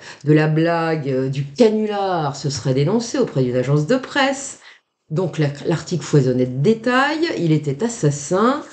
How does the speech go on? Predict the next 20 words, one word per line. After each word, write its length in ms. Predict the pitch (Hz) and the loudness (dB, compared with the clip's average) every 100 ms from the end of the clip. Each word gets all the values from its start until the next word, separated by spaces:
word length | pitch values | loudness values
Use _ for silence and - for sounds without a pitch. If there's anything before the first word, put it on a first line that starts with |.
| - _ _ - | -20 _ _ -6
et 40 | 208 | 0
notre 380 | 185 165 147 | 0 0 -2
homme 380 | 196 240 254 151 | 0 2 2 0
passait 560 | - 127 - 185 214 - | -2 -6 -4 -2 -2 0
évidemment 460 | 135 127 117 160 | 0 0 2 2
pour 240 | 208 143 139 | 0 0 0
un 140 | 185 | 0
simplet 640 | - - 135 131 180 214 - | -2 0 0 0 0 0 -2
fini. 540 | 147 - 165 127 - - - - - | -6 0 4 2 0 -12 -20 -10 -2
Inutile 400 | 202 202 226 175 | -2 0 -2 0
de 80 | |
préciser 580 | 165 - 202 - 180 185 | 0 -2 -6 -4 0 2
que 100 | - | 2
le 40 | 135 | -2
simplet 320 | 156 151 143 | -2 -2 0
en 120 | 131 | -2
question, 480 | 127 131 - 220 226 | 0 -2 -2 0 2
en 20 | |
lisant 260 | 147 123 117 | 2 2 -2
l'article, 720 | 110 - - 208 247 - | -6 -8 -4 -2 -2 -2